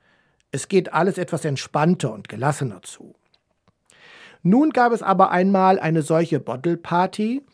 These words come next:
bei der alle Gäste gebeten wurden, einen Rotwein mitzubringen. Es sollte eine große Rotweinbowle entstehen. Dazu hatte der Gastgeber extra ein riesengroßes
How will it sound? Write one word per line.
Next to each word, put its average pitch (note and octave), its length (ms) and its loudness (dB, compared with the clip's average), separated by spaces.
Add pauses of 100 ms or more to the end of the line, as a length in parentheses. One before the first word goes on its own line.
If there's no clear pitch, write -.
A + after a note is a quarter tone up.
(420)
bei E3 140 2
der F3 340 2
alle B3+ 460 6
Gäste G#3 480 -2
gebeten F3+ 680 0
wurden, F3 460 0 (480)
einen D#3 320 2
Rotwein B2+ 640 4
mitzubringen. - 680 -16 (400)
Es - 180 -10
sollte G#3 280 2
eine E3 200 -2
große A3+ 680 2 (100)
Rotweinbowle C#3+ 1120 2
entstehen. G#2 600 -14 (960)
Dazu A#3 600 0 (180)
hatte E3+ 280 -4
der C#3 120 -4
Gastgeber G3 800 -2
extra G3+ 640 -4
ein E3+ 180 0
riesengroßes B3 1300 4